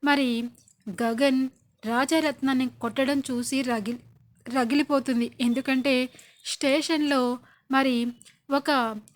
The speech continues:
అక్యూజ్డ్ ఇంకొక అక్యూజ్డ్ని కొట్టడం చాలా తప్పనమాట. అది గగన్కి తెలిసినా కానీ ఆవేశం తట్టుకోలేక మరి తను చే తప్పు చేయలేదని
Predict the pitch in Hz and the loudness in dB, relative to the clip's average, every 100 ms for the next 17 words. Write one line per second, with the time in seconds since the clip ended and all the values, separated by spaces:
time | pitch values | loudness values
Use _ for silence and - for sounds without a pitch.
0 | _ _ _ _ _ - 240 311 302 262 | _ _ _ _ _ -4 -2 0 0 0
1 | 254 262 269 262 240 262 247 247 254 240 | -2 -2 -2 -2 -2 -4 -6 -4 -4 -4
2 | 220 233 285 - 220 214 254 269 233 - | -4 -4 -4 -6 -4 -2 -2 -2 -6 -4
3 | 226 214 208 208 220 - _ _ _ - | -4 -2 -4 -4 -6 -8 _ _ _ 0
4 | 269 254 247 240 - - _ 196 226 220 | 2 2 0 -2 -8 -20 _ -6 -2 0
5 | 254 277 285 277 - 233 240 - 269 269 | 0 0 0 -2 -2 -4 -2 0 2 2
6 | - 247 233 226 220 - _ _ 220 262 | 0 -2 0 -2 -4 -12 _ _ -2 0
7 | 339 339 311 277 233 214 269 277 247 240 | 0 0 -2 0 -2 -2 -2 -2 0 -2
8 | 240 254 226 226 233 - - 294 285 254 | -2 -2 -2 -4 -8 -16 -8 -2 0 0
9 | 233 233 - - - - - - 294 285 | -2 -6 -10 -20 -20 -20 -20 -2 2 2
10 | - 254 269 302 302 - 311 - 247 262 | 0 0 0 0 -2 -2 -4 -2 0 2
11 | 277 262 247 240 233 | 2 2 2 2 0